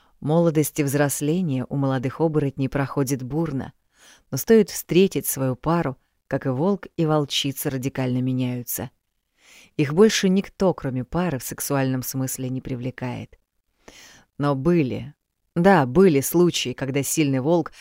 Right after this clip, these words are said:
умудрялся сохранять и пару, и иметь любовницу. Многое зависит от самок.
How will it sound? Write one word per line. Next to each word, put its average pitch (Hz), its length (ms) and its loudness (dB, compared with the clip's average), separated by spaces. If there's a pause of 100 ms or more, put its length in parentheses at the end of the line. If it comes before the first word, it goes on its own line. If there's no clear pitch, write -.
(240)
умудрялся 175 560 2
сохранять 156 800 0
и 220 120 -2
пару, 175 500 0 (320)
и 156 200 2
иметь 220 320 -2
любовницу. 127 880 -6 (1200)
Многое 160 500 6
зависит 190 560 0
от - 200 -4
самок. 180 560 -2